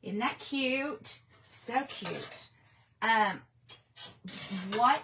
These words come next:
brand is the liquid wax? Rhonda. The liquid wax is in my link down under Brooke Shamir is my admin. It's Plaster Paint Company,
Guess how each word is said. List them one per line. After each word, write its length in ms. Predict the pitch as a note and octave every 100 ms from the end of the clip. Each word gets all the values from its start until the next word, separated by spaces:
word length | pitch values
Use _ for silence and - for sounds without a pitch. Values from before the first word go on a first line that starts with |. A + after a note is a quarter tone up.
| -
brand 300 | B3+ A#3+ A#3
is 120 | G#3+ A3
the 120 | A3
liquid 320 | G#3+ A3+ G#3+
wax? 440 | A#3 A3+ A3 -
Rhonda. 640 | G#3 A3+ C#4 D4 A#3 F3+ - - - -
The 80 | B3
liquid 280 | C#4+ F#4 E4
wax 440 | D4+ C#4 C#4 - -
is 140 | B3
in 120 | C4+
my 220 | C#4 D4
link 520 | C#4+ C4 C#4 B3+ A3+ G#3+
down 260 | A3+ G#3+
under 260 | G#3+ A#3+ A#3
Brooke 340 | - A3 C#4
Shamir 480 | C#4 - D4 B3 A#3
is 240 | G#3+ A3 G#3+
my 220 | A3 G#3+
admin. 480 | G#3+ G#3+ G#3+ G3 G3+
It's 180 | F#3
Plaster 480 | - A3 G#3+ B3 D#4+
Paint 300 | - C4 G3
Company, 560 | G#3 F#3+ G3+ G3 G3+